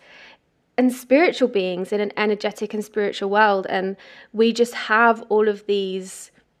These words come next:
I guess, resources that are available to us to guide us back to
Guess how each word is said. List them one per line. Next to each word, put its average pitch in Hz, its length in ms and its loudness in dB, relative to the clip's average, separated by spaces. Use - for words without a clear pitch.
I 247 140 0
guess, 214 280 -2
resources 214 1200 -2
that - 200 2
are 233 140 6
available 226 560 2
to - 260 -8
us - 500 -12
to 240 580 0
guide 247 360 4
us - 560 0
back 233 380 0
to 196 760 0